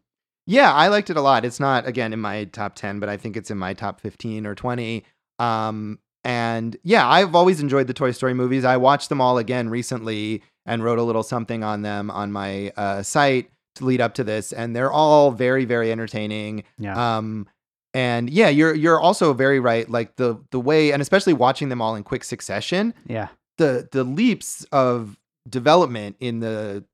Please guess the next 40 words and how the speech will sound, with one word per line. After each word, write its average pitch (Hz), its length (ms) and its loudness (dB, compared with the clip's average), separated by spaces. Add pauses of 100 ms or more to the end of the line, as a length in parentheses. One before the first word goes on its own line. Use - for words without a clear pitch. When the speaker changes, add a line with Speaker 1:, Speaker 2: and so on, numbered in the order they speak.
(100)
Speaker 1:
technology 127 720 0
is 107 220 -10
just, 113 220 -12
like, 92 280 -10
amazing. 104 480 -6
I - 20 -8
mean, 117 140 -6
you 143 80 2
Speaker 2:
Yeah. 139 60 0
Speaker 1:
watch 175 200 0
the 147 100 0
original 147 340 -2
Toy 123 180 -2
Story 120 280 -4
and 139 80 -2
it's 156 120 -4
still 294 200 4
a 143 60 4
great 127 240 -2
movie 139 400 0
and 117 100 -8
it's 113 160 -12
really 139 200 0
fun 131 360 -2
because 127 360 0
of 123 100 -4
the 110 80 -6
characters 135 640 0
and 110 80 -8
the 104 60 -8
voices 131 480 -2
and 110 100 -6
the 104 60 -8
story, 135 480 0
and 117 100 -6
it's 110 100 -14
got 107 160 -6
so 127 120 -6
much 110 180 -6
heart. 147 400 2